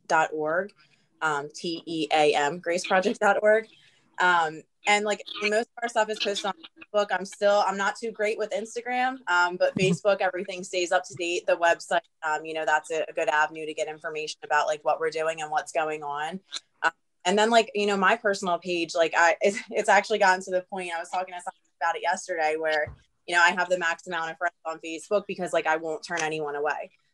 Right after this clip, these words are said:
Speaker 1: So if somebody wants to connect, you know, with me individually, even if they call this number, um, you know, they can ask for me, 'cause there's a couple, my mom's on it, one of our other board members, um,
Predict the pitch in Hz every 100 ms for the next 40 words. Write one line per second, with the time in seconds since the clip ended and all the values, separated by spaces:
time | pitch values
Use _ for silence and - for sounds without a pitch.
0 | _ - 180 165 180 180 185 180 180 -
1 | 190 175 165 170 180 165 160 160 180 175
2 | 170 165 170 185 180 175 180 180 165 -
3 | 165 160 - 151 160 185 196 202 _ 165
4 | 156 151 147 - _ 175 160 147 143 _
5 | _ _ _ _ _ - 170 165 160 160
6 | 160 - 170 160 151 160 156 - 170 160
7 | 165 160 165 165 165 165 160 160 - _
8 | _ _ 175 170 170 170 160 170 165 160
9 | 160 160 160 160 - 151